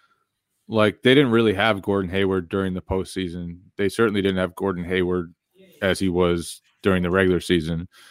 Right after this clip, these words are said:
because when he came back from injury, he was not himself during that Heat series. Um, so they basically lost Enes Kanter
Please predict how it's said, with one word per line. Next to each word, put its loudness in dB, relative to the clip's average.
because 2
when 2
he 2
came 0
back 2
from -4
injury, -2
he 0
was -4
not 2
himself 0
during 0
that 2
Heat 2
series. 0
Um, 2
so 4
they 8
basically 4
lost 2
Enes 0
Kanter -2